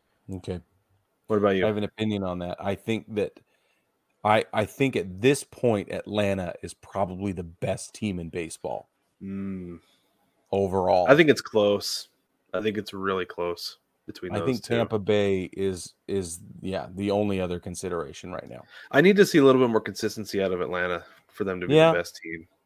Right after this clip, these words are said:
Speaker 2: because they
Speaker 1: That's
Speaker 2: have stretches
Speaker 1: fair.
Speaker 2: where you're just like, "You lost to who? By how much?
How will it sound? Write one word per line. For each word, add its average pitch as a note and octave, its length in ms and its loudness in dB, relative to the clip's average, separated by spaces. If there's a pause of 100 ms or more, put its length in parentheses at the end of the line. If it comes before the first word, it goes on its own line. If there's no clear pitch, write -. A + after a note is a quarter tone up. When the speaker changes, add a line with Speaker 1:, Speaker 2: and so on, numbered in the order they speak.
(140)
Speaker 2:
because A#2+ 300 0
they A#2+ 60 -2
Speaker 1:
That's G#2 100 -2
Speaker 2:
have D#3 160 6
stretches B2+ 440 8
Speaker 1:
fair. B2+ 80 4
Speaker 2:
where A#2+ 100 6
you're B2 100 6
just A#2+ 180 -2
like, G#2+ 200 0 (380)
"You F#3+ 140 -2
lost F3+ 360 2
to G#2+ 160 8
who? E3+ 320 2
By G2 200 2
how A#2 180 0
much? B3 460 -4